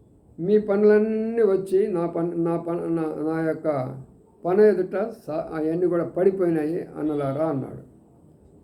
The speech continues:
అంటే ఇక్కడ దేవుడు ఎలాగ మాట్లాడుతున్నాడు? ఈ పొలం అంటే వాళ్ళు ఉన్నటువంటి యొక్క స్థలం అంతా,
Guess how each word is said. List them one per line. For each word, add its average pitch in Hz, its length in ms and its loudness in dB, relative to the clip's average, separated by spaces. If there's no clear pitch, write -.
అంటే 233 140 0
ఇక్కడ 226 140 2
దేవుడు 220 320 6
ఎలాగ 214 400 4
మాట్లాడుతున్నాడు? 196 920 -4
ఈ 214 100 0
పొలం 214 400 4
అంటే 220 200 2
వాళ్ళు 185 280 4
ఉన్నటువంటి 185 500 0
యొక్క 160 220 -4
స్థలం 156 360 -2
అంతా, 156 580 -2